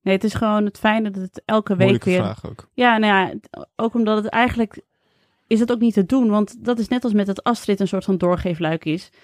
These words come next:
Speaker 1: Is het, als we het nou naar een filosofischer quintetachtige structuur willen trekken...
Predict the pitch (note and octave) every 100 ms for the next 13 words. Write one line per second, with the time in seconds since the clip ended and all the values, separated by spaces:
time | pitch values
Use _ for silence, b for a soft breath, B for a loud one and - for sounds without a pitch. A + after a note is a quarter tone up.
0 | b b b _ - F#3+ G3+ - - _
1 | b b b _ G3 G3+ G3 F#3+ - G3
2 | - G3+ G3 F#3 F#3 F3+ F3 _ _ _
3 | - F#3 F3 F#3 - F3+ - F3 F3 E3+
4 | - G3 - G#3+ F#3+ E3+ - F3+ D#3+ F#3